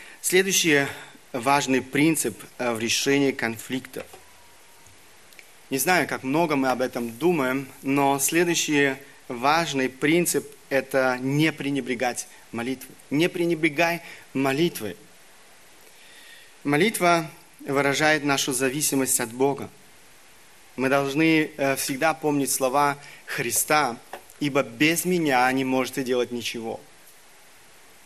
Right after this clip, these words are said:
«Без меня не можете делать ничего». Мы действительно иногда, э, думаем: «Ну,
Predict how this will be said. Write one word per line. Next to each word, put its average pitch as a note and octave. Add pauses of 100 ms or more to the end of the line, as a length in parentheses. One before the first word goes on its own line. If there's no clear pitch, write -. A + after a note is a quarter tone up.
«Без F3+
меня E3
не D3
можете D#3
делать D3 (360)
ничего». D#3 (1160)
Мы A#2+
действительно B2
иногда, A#2 (500)
э, B2
думаем: B2
«Ну, C3